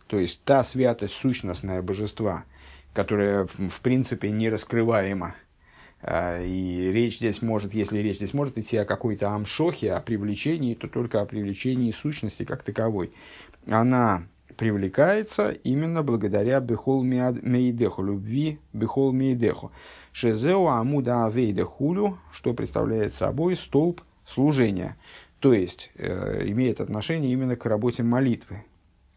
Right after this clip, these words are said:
Вышнаем шинойсен бероиш бней Исроэл, а две короны, которые возлагает Всевышний на головы сына-, м, простите, бероиш бонов, на головы сыновей своих,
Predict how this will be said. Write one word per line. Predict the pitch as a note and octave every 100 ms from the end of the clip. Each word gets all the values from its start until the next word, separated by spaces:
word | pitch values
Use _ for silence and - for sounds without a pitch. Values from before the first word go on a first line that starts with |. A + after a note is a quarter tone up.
| - - - -
Вышнаем | A#2 A2 D3 F#3 B3+ G#3
шинойсен | - C3 E3 F#3 C#3+
бероиш | A#2 A#2+ D#3 A#2+
бней | A#2+ C3+ A#2+
Исроэл, | G2 - G#2 G#2 C#3+ D#3+ - -
а | B2+ B2+
две | A2+ C3 D3
короны, | - B2 A#2 G2+ F#2+
которые | - E3+ A2+ G2+
возлагает | G2 G#2+ A2 A#2+ G2 F#2 - _ - _ - - -
Всевышний | - F#2+ E2+ F#2
на | F#2+ A2
головы | A2 A#2+ G#2+ G2+
сына-, | - G#2+ G2
м, | G2+ G#2+ G2+ F#2+
простите, | A2 G2+ - G2
бероиш | F2+ F#2+ G2+ G2 A2+ A#2+
бонов, | G#2+ A2 G#2+ D#2+ - - - -
на | A2+ A#2
головы | C#3+ D3+ A#2
сыновей | G#2+ A#2+ A2+ B2 A2+
своих, | - F#2 F#2 D3 C#3+